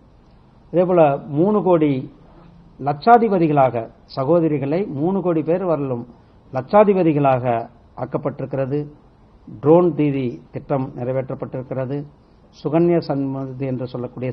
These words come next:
செல்வ மகள் திட்டம், நம்மளுடைய பெண் குழந்தைகளை முன்னேற்றுவதற்கான திட்டத்தை செயல்படுத்திக் கொண்டிருக்கிறோம். இலவசமாக கேஸ் இணைப்பு திட்டத்தை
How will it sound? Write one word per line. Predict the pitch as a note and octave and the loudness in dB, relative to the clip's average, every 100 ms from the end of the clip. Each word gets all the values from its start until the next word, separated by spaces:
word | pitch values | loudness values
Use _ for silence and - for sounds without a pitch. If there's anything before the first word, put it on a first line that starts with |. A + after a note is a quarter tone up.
| - | -2
செல்வ | E3+ F3 G3+ | 0 4 2
மகள் | F#3 D3+ B2+ C3 | 2 0 -2 -4
திட்டம், | C3 A2 C#3+ A#2+ - - _ _ _ B2+ | -12 -4 -4 -4 -10 -20 _ _ _ -6
நம்மளுடைய | C3 B2+ B2 | -2 -2 -2
பெண் | C#3 C#3+ | -4 -2
குழந்தைகளை | C#3+ C3 B2+ A#2+ A#2 A#2 - - | -4 -4 -4 -4 -6 -8 -12 -8
முன்னேற்றுவதற்கான | C3 C#3 C3+ B2+ A#2+ A#2+ A#2+ | -4 -4 -2 -4 -4 -8 -8
திட்டத்தை | - - B2 B2+ | -10 -12 -8 -8
செயல்படுத்திக் | C3 B2 C3 B2 C3+ | -8 -8 -8 -10 -8
கொண்டிருக்கிறோம். | B2 B2+ A#2+ C3+ C3+ _ _ - - - | -8 -8 -8 -10 -12 _ _ -20 -20 -4
இலவசமாக | D3 G3 G#3+ G#3 F#3+ F3 D3+ C#3+ A#2 - A#2 | 4 6 6 2 2 2 4 0 -2 -10 -2
கேஸ் | E3 F#3 G3+ - | 4 4 4 0
இணைப்பு | F#3 D#3+ D#3 | -4 -4 -6
திட்டத்தை | D3 D3+ D3 C3 | -8 -8 -6 -8